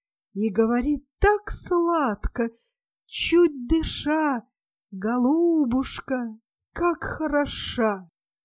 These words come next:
Ну что за шейка? Что за глазки? Рассказывать, так право сказки!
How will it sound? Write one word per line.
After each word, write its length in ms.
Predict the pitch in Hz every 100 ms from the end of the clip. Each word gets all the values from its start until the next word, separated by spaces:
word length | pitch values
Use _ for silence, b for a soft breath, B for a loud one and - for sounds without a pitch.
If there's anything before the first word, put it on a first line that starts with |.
| _
Ну 140 | 359 349
что 260 | - 330
за 220 | 269 294
шейка? 1000 | 277 - - 254 311 285 233 - 190 185 - _ _ _ -
Что 320 | - - 349
за 220 | 302 339
глазки? 1200 | 277 320 320 320 392 392 - - - 269 202 180 - 214
Рассказывать, 1300 | 208 214 202 - - 196 196 269 320 247 202 180 175 _
так 260 | 262 262 -
право 480 | 240 247 294 277
сказки! 1040 | 277 - - 247 294 320 - - - 214 170